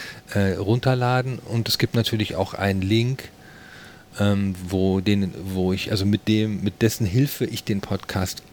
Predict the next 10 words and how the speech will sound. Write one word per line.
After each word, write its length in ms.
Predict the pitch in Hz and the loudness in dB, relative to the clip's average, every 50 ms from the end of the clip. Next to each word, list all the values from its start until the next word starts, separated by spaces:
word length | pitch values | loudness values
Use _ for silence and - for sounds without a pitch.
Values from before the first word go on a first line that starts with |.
| - - | -16 -4
abonnieren 560 | - 98 - 101 98 95 98 101 92 90 90 | -2 0 2 2 2 2 4 2 2 2 0
kann 360 | - - 95 87 90 90 85 - - - | -2 -2 -2 0 0 -2 -4 -6 -8 -4
über 320 | - 127 113 101 98 95 95 | -2 0 0 2 0 0 -2
Spotify 960 | - - - 104 101 - 104 - - - 104 90 90 92 92 87 90 95 113 | -2 -2 -4 -2 -2 0 -2 -2 0 0 0 0 0 0 0 -2 -2 -4 -4
oder 400 | 104 104 98 95 95 95 95 92 - | -2 -2 0 0 0 0 0 -2 -2
über, 520 | 98 98 87 95 90 92 90 87 82 - - 85 | -4 -6 -4 -2 -2 -2 -2 -2 -4 -6 -6 -6
ähm, 200 | 85 80 78 - - 98 117 - - - - | -6 -8 -8 -10 -14 -16 -20 -20 -20 -12 -6
iTunes 520 | 101 104 95 - - - 92 90 - - 104 | -4 -4 -4 -4 -6 -6 -6 -6 -4 -2 0
Music 480 | 98 98 98 85 87 90 87 - - | 2 2 2 0 0 -2 -2 -2 -2
oder 360 | 92 87 87 85 82 82 82 | -2 0 0 0 0 -2 -4